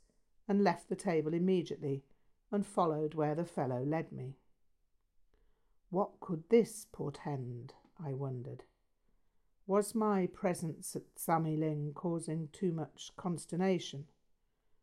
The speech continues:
Was I going to be asked to leave?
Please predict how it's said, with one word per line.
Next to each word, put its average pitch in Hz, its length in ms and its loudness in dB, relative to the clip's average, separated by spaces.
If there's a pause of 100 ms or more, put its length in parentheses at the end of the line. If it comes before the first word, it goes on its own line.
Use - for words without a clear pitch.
(340)
Was 202 140 2
I 220 80 6
going 190 320 4
to - 100 -10
be 175 340 2
asked 165 500 -2
to 170 80 -4
leave? 165 500 2